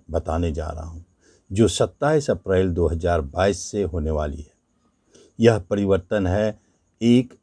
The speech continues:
ऐसे ग्रह जो भोग विलास, ऐश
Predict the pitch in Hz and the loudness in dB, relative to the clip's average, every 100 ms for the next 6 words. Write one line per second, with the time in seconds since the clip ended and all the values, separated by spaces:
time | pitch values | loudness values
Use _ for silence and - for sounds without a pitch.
0 | - 123 135 - 135 98 87 73 76 _ | 0 2 2 2 0 2 2 0 -6 _
1 | _ _ 85 104 104 92 65 - 107 107 | _ _ -6 0 2 2 -2 0 2 2
2 | 90 71 90 92 92 85 - - _ 107 | 0 -4 0 2 4 2 -4 -18 _ 0
3 | 104 98 | 2 2